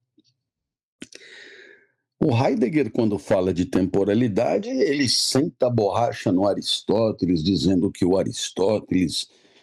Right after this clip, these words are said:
ele fez, o conceito dele de tempo era um conceito que depois contaminou os conceitos de tempo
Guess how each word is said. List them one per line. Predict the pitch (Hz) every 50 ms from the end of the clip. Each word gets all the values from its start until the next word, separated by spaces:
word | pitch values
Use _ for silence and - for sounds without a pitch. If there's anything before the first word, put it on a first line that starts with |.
| _ _ - -
ele | 101 101 104 92 82 67
fez, | - - - 101 98 98 90 78 -
o | _ _ _ _ _ _ - - 98
conceito | 87 - - - 104 98 95 - 87
dele | 82 90 98 95 98
de | 90 87 82
tempo | - - - 85 87 98 101 107 - 95 85 73 - - _ _ _ _ -
era | - 98 98 101 95 95 95
um | 92 92 98 98 95
conceito | - - 101 92 82 82 - - - 92 87 87 87 87 - 92 90 82 80 82 - - - - - - - - _ -
que | - 98
depois | 85 87 95 - - 98 98 95 87 - - - - - - _ _ _ _ _ _ _ _
contaminou | - 104 98 95 - 117 101 104 101 85 73 82 101 104 101 95 78 - - _ _ _ _ _ _ _ - -
os | 95 92 87 - -
conceitos | - - 101 90 - - - 104 98 95 - 95 85 73
de | 73 87 85
tempo | - - - 90 95 92 - 90 87 76 -